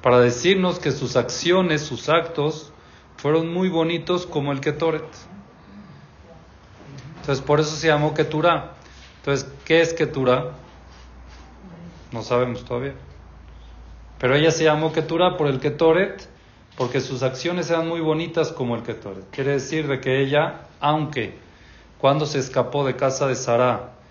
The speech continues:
se decía en esa vez que fue y abandonó todo para regresar a la boda zara de su papá, que era Paró, ella era hija de Paró.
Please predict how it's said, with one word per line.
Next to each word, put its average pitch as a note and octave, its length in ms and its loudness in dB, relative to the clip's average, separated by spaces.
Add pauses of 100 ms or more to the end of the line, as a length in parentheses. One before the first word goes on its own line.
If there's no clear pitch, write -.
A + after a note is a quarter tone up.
(800)
se - 260 0
decía C#3+ 560 2
en C3 100 0
esa C#3 220 -2
vez C#3 240 0
que A#2+ 140 -4
fue D3+ 440 0
y B2 180 -2
abandonó A#2+ 520 0
todo D3 280 0
para B2 180 2
regresar A2+ 400 0
a C3+ 60 2
la B2+ 80 2
boda A#2 260 2
zara C3 240 2
de C3 60 2
su A#2+ 180 -6
papá, A#2 400 0
que A#2 100 -4
era A2 200 -2
Paró, A2 340 -2 (180)
ella A#2 320 0
era A#2 240 0
hija A2+ 220 -6
de G#2 60 -6
Paró. A2 340 -8